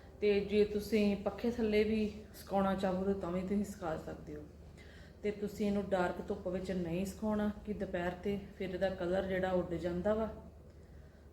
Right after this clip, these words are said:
ਤੇ ਤੁਹਾਨੂੰ ਪਤਾ ਹੀ ਹੈ ਕਿ ਧੁੱਪੇ ਕਲਰ ਸੂਟਾਂ ਦੇ ਉੱਡ ਜਾਂਦੇ ਆ। ਤੇ ਧੁੱਪ ਇਹ ਕਿ ਬਿਲਕੁਲ ਜਿਹੜੀ ਜਾ ਚੁੱਕੀ ਹੋਵੇ ਤੇ ਜਾਂ ਸਵੇਰੇ ਸਵੇਰੇ ਆਉਂਦੀ ਹੋਵੇ।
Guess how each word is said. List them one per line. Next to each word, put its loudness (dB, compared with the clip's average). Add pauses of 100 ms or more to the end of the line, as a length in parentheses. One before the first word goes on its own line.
(120)
ਤੇ -4
ਤੁਹਾਨੂੰ -2
ਪਤਾ -2
ਹੀ 4
ਹੈ 2
ਕਿ -6
ਧੁੱਪੇ -4
ਕਲਰ 2
ਸੂਟਾਂ -2
ਦੇ -2
ਉੱਡ -6
ਜਾਂਦੇ -2
ਆ। 0 (800)
ਤੇ 2
ਧੁੱਪ 0
ਇਹ 4
ਕਿ -2
ਬਿਲਕੁਲ 4
ਜਿਹੜੀ 4
ਜਾ 2
ਚੁੱਕੀ -4
ਹੋਵੇ 4
ਤੇ 0
ਜਾਂ 2
ਸਵੇਰੇ 0
ਸਵੇਰੇ 0
ਆਉਂਦੀ -2
ਹੋਵੇ। 0